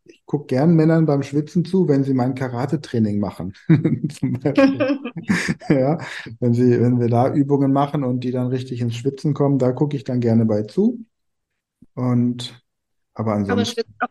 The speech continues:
Speaker 2: selbst gerne.
Speaker 1: Ja, natürlich. Also wenn, also ich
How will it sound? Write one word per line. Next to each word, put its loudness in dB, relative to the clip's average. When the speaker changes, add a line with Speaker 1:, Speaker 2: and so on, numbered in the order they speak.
Speaker 2:
selbst -2
gerne. -2
Speaker 1:
Ja, 4
natürlich. -2
Also -8
wenn, -2
also -4
ich -6